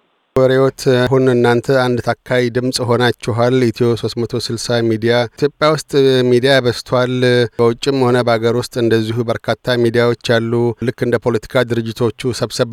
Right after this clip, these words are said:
ብሎ አይነት አተያዮች የሚሰነዝሩ ወገኖች አሉ። በእርግጥ ከመቶ አስር ሚሊዮን በላይ ለሆነ ህዝብ አሁን ያሉት የሚዲያ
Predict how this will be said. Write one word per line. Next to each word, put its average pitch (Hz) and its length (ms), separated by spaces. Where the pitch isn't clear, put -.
ብሎ 120 240
አይነት 113 320
አተያዮች 127 680
የሚሰነዝሩ 120 760
ወገኖች 123 500
አሉ። 117 240
በእርግጥ 123 460
ከመቶ 113 300
አስር 120 320
ሚሊዮን 123 440
በላይ 117 300
ለሆነ 117 260
ህዝብ 113 240
አሁን 143 340
ያሉት 131 540
የሚዲያ 120 600